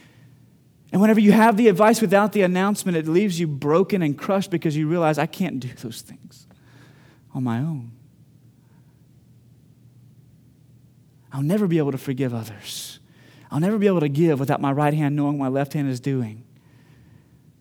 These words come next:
Apart from that announcement of what God has done, of telling that story,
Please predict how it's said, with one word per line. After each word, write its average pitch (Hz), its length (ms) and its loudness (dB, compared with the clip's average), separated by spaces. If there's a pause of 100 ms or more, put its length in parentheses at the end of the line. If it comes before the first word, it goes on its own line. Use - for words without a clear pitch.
(1800)
Apart - 300 -4
from 151 140 -6
that 139 120 -2
announcement 127 840 -8 (560)
of 123 120 -10
what - 140 -10
God 123 300 -8
has 117 180 -12
done, 113 380 -18 (2250)
of - 140 -14
telling 156 300 0
that 139 180 -2
story, 110 640 -8